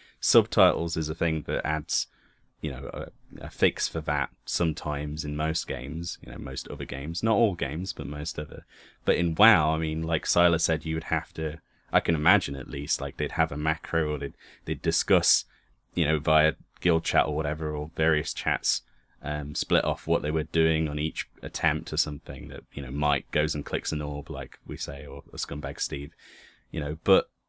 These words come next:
how do you then react if something goes wrong? Do you then have to do slash raid and type, "Oh crap,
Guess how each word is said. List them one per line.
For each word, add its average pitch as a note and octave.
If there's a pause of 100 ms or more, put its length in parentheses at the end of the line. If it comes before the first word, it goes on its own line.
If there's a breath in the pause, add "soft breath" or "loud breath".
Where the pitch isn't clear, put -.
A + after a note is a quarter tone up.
(760)
how G#2
do G2
you F2+ (240)
then F2+
react E2+
if D#2+
something E2
goes D#2
wrong? F2 (640)
Do E2
you D#2+
then D2+ (180)
have -
to C#2+ (480)
do D2+
slash -
raid D#2
and D2
type, - (420)
"Oh E2
crap, D#2+